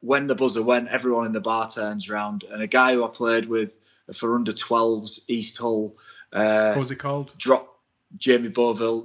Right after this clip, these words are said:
Speaker 1: dropped my pants, um, and essentially a bar full of a hundred people stood and looked at me, but I couldn't do anything. I just had to stand there,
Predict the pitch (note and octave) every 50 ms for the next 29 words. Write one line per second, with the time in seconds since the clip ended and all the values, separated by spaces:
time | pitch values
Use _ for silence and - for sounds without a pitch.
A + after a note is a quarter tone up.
0 | A2 - B2 B2 C#3 C#3+ C#3+ - - - - A#2+ A#2 - - C#3 C#3 B2+ A#2 A#2
1 | - - - - - - - - _ _ _ _ _ _ _ _ - G#2+ A#2 A2+
2 | A2+ A2+ A2+ A2+ A2+ A2+ A2+ A2+ A2 A2 G#2+ - - _ - A#2 B2 A#2+ A#2 A#2
3 | A2 - - _ _ _ _ _ - B2 G#2 - C#3 C3+ B2+ B2 - - A#2 A2+
4 | A2+ A2 G#2+ A2 G#2+ - - G#2 - - A#2 A#2 A#2 A#2+ A#2 A2+ A2 G#2 - -
5 | - - - - - C3 A#2+ A#2 A2+ A2+ A2 G#2+ G2+ - - - G#2+ G2+ A#2+ B2+
6 | C3 A2+ A#2 G#2+ - B2 A#2 A#2+ A2+ - - G#2+ G#2 G#2 G2 - - - - _
7 | _ - - - - C3 A#2+ A#2+ G#2+ - A2+ - - A2 A2 A#2 B2+ C#3 - -
8 | A#2 A2 A2 A2 G#2+ G#2 G#2 G2 - G#2+ G2+ - G#2 A#2+ - - B2+ A#2+ A#2 A2+
9 | G2+ - A2 A#2 A#2+ A#2+ A#2 A2+ A2+ G#2+ G#2 G#2+ G2+ - - A2+ A2 G2+ - -
10 | - - A2 G#2+ A2 G#2+ G#2 G#2 G#2 G2+ -